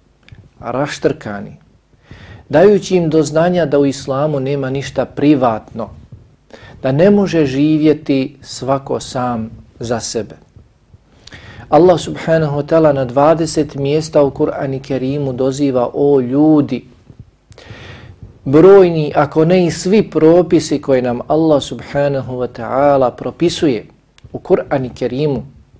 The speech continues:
došli su u množini, u obliku množine. Aqimu s-sala wa atu zaka, uspostavljajte namaze,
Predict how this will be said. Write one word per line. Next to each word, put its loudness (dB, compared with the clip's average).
došli -4
su -2
u -2
množini, -4
u -6
obliku -4
množine. -2
Aqimu -2
s-sala 2
wa 0
atu 0
zaka, -2
uspostavljajte 0
namaze, -2